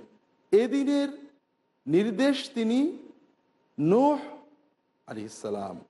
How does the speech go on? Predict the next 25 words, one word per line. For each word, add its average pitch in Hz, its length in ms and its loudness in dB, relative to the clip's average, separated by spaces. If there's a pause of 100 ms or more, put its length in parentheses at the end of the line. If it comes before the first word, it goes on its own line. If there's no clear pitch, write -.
(140)
কে 240 100 2
দিয়েছিলেন, 208 520 0 (760)
আর 190 320 2
এই 240 240 -2
দ্বীনের 269 280 0
নির্দেশনাই 277 960 0 (460)
আমি 170 340 -2
আপনাকেও 143 560 0
দিয়েছি", 123 400 -4
রাসূলুল্লাহ 113 380 -6
সাল্লাল্লাহু 110 320 -10
আলাইহি 107 80 -8
ওয়াসাল্লামকে - 0 -
বলছেন। 107 260 -12 (460)
এবং 277 260 2
এই 294 300 2
নির্দেশনা 294 840 0 (160)
আমি 175 340 -2 (100)
ইব্রাহিম, 156 720 0
মূসা 143 640 -2
এবং 123 280 -4 (120)
ঈসাকেও 139 600 -2
দিয়েছিলাম। - 460 -10
অর্থাৎ - 720 -6
নূহ, 131 400 -2